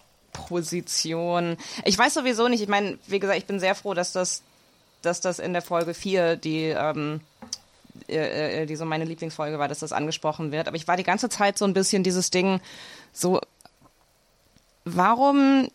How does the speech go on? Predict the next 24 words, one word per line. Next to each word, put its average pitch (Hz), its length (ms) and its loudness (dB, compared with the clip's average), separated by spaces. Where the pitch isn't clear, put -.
warum 254 340 4
muss, 247 440 4
warum 233 260 4
geht 240 180 2
Scott 220 360 2
jetzt 226 300 0
da 220 300 6
mit 208 280 0
Leuten 208 380 2
in 208 220 4
Bars 202 480 4
und, 196 260 4
und 190 140 2
es 185 80 2
wird 208 120 4
so 214 60 2
ein 208 60 4
paar 202 100 2
Mal 208 140 4
so 196 80 -2
dieses 190 200 2
Ding 196 200 2
angesprochen, 196 680 2
so, 190 300 4